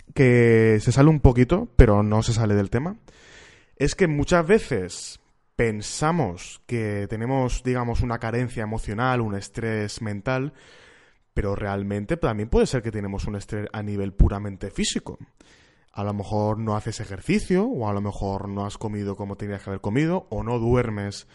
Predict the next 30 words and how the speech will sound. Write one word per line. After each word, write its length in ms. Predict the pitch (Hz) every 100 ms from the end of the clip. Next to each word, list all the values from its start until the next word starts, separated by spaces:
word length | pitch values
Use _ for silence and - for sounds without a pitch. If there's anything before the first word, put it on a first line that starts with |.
| - _ _ _
o 140 | 113
descansas 560 | 107 104 120 117 - 110
como 200 | 117 107
deberías, 540 | 104 117 160 185 - - - - - - -
y 80 | 156
simplemente, 640 | 147 156 185 185 208 -
eh, 60 | -
tu 180 | - 151
cuerpo 800 | - 151 160 - 208 220 - _
no 380 | - 147 135 156
tiene 320 | 196 240 185
la 160 | 139 120
gasolina 560 | 120 - 127 233 180 127
para, 560 | 120 117 107 101 92
para 140 | 104 117
estar 240 | - 113
activo, 360 | 107 - 175 190
para 140 | 117
estar, 320 | 117 120 120
digamos, 320 | 117 120 113 -
fuerte 720 | 127 139 - 131 120 107 - - - _ _ _ -
ante 300 | 127 120 120
los 140 | 110
retos 600 | - 185 202 104 - -
de 100 | 113
la 100 | 113
vida. 280 | 120 196 110 - _ _ _ _ _ - -
Yo 220 | 127 139
esto, 240 | 165 - 196
sinceramente, 720 | 156 131 170 170 175 214